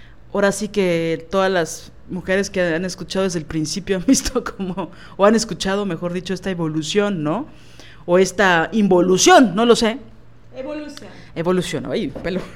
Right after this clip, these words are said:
Speaker 1: <laughs> Evolución, este... y pues bueno, la verdad es que queremos como proponerles, eh, algún, un par de cosas o tres cosillas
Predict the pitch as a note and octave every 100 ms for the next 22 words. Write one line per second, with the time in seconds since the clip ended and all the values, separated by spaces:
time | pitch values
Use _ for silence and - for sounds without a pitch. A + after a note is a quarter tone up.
0 | - - - - - F#4+ - B3+ C4 C#4
1 | D#4 - F4 D#4+ E4 - - - B3 A#3
2 | A3+ - - A#3+ A#3 A#3 A#3 A#3 A3+ -
3 | - - - - - - - - C#4+ D#4+
4 | E4 C4+ C4+ C#4+ D#4 A3+ - A#3 B3 C#4
5 | C#4+ D4 C4+ F#3+ - - - - - A#3
6 | B3+ C4 C4 A#3 G#3 G3+ G#3 G#3+ A3 A#3
7 | B3 - - - G3+ G3+ G3+ G#3 A3 B3
8 | B3 A#3 A#3+ A#3+ A#3 A#3+ A#3+ G#3+ A#3 A#3
9 | F#3+ G3+ G#3+ A3+ G3 A3+ G3+ A3 -